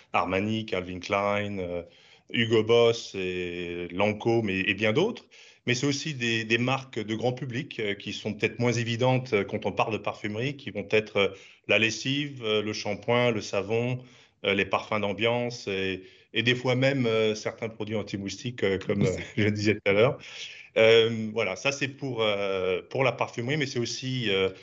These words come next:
trois autres, euh, grosses divisions,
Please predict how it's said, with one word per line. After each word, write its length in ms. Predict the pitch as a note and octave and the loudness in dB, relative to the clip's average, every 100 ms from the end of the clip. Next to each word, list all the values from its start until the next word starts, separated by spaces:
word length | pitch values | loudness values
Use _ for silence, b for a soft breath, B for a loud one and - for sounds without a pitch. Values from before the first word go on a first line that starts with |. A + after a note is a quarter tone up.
| B B - | B B -6
trois 360 | - B2+ A#2+ | 2 2 2
autres, 340 | C3 C3 - G#2 | 0 -2 -4 0
euh, 840 | G2+ F#2+ F#2 F#2 F2+ F2+ F2 F2+ | 2 2 2 2 2 0 0 -2
grosses 260 | - A2+ A2+ | 0 2 2
divisions, 500 | A2 A2 B2 G3+ | -2 -2 0 -2